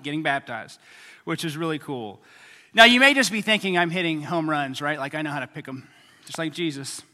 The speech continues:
And so, really like to have winners in my group. Uh, one family honestly didn't make it. There was an affair, and there was another family started from that family in the wrong kinds of ways.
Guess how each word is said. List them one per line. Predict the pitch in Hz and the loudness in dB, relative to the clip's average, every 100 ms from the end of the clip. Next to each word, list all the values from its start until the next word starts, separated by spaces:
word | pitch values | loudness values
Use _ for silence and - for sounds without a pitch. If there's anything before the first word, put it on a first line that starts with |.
| _ _ _ _ _ _ - - | _ _ _ _ _ _ -16 -8
And | 147 | -4
so, | 170 156 135 - - - - - | 0 0 -2 -8 -20 -20 -20 -6
really | 160 156 | -2 2
like | 156 | 2
to | 165 | 2
have | 160 143 | -2 0
winners | 160 156 135 | 0 0 -2
in | 139 | -4
my | 139 | -4
group. | 131 139 139 135 _ - - | -6 -6 -8 -10 _ -20 -4
Uh, | 147 139 | 0 2
one | 170 208 | 2 0
family | 220 220 208 185 | 2 0 2 2
honestly | 180 190 180 185 | 2 2 0 -2
didn't | 156 170 160 151 | -2 -4 -6 -8
make | 156 151 | -8 -10
it. | - 113 _ | -16 _ _
There | - 135 | -10 -8
was | 135 123 - - | -8 -8 -12 -14
an | 127 | -14
affair, | - 143 151 170 - _ _ - | -8 -6 -6 -10 -16 _ _ -14
and | 135 127 127 123 117 | -8 -6 -8 -10 -10
there | 123 131 | -10 -8
was | 127 123 120 117 - - _ _ _ _ _ _ | -8 -10 -10 -10 -12 -14 _ _ _ _ _ _
another | 127 135 143 | -6 -4 -4
family | 139 156 156 147 | -6 -4 -4 -4
started | 143 - 151 151 143 127 | -6 -2 -2 -2 -4 -6
from | 160 143 | -4 -2
that | 139 123 - | -4 -4 -6
family | 139 135 135 131 139 | -6 -6 -8 -8 -8
in | 143 | -10
the | 131 | -8
wrong | 131 147 147 | -4 -4 -4
kinds | 147 135 135 123 | -6 -8 -8 -10
of | 113 | -10
ways. | 113 98 92 - | -10 -10 -12 -16